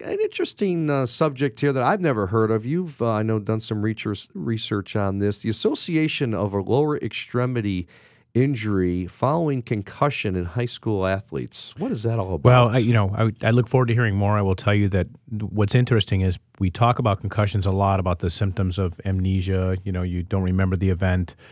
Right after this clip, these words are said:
Speaker 2: uh, headaches, uh, photophobia, where you're really light sensitive, can't concentrate, and things of that nature. But I suspect that this topic has something to do with motor function, you know, your coordination, something, uh, uh, n-, uh, neuromuscular,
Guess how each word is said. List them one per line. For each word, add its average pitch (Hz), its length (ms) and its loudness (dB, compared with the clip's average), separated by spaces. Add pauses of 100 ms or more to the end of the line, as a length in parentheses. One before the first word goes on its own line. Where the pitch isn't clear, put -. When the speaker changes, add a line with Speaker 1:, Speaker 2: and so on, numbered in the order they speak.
(280)
Speaker 2:
uh, 90 200 2
headaches, 98 680 0
uh, 90 380 0 (120)
photophobia, 95 760 2
where 87 140 2
you're 85 100 2
really 90 200 2
light 90 280 0
sensitive, 92 600 0 (340)
can't 107 260 2
concentrate, 98 640 0
and 90 80 0
things 98 160 0
of 90 80 -2
that 90 140 2
nature. 101 360 2
But 87 280 -2 (380)
I 101 100 2
suspect 110 640 2
that 95 160 0
this 95 200 0
topic 110 440 2
has 90 260 0
something 110 340 0
to 98 80 0
do 95 140 2
with 92 120 2
motor 101 320 2
function, 90 580 0 (460)
you 98 60 -2
know, 95 100 2
your 90 360 0 (240)
coordination, 98 680 2
something, 92 520 -2
uh, 87 360 -2
uh, 87 200 -2
n-, 87 540 -2
uh, 92 160 -2
neuromuscular, 101 1040 2